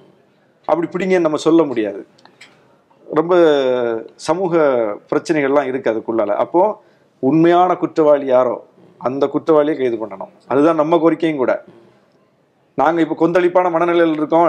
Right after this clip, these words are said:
இன்னைக்கே எனக்கு யாராவது நீ கைது பண்ணணும்னு சொன்னா அது வேற. எங்களுக்கு உண்மையான குற்றவாளியை கைது பண்ணுங்க, யாரும் இந்த மாதிரி இனிமேல் செய்ய முடியாத அளவுக்கு தண்டனை கொடுங்கன்னு நம்ம சொல்றோம். நம்ம கோரிக்கையே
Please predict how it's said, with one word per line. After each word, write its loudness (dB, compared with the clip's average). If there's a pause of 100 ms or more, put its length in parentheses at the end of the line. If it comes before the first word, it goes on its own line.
இன்னைக்கே 0
எனக்கு 0
யாராவது 2
நீ -8
கைது 4
பண்ணணும்னு -2
சொன்னா 0 (120)
அது 0
வேற. 2 (1600)
எங்களுக்கு 4
உண்மையான 2
குற்றவாளியை 2
கைது 2
பண்ணுங்க, 0 (400)
யாரும் 2
இந்த -6
மாதிரி 0
இனிமேல் -4
செய்ய 2 (140)
முடியாத 2
அளவுக்கு 0
தண்டனை -2
கொடுங்கன்னு 0
நம்ம -4
சொல்றோம். 0
நம்ம 0
கோரிக்கையே 2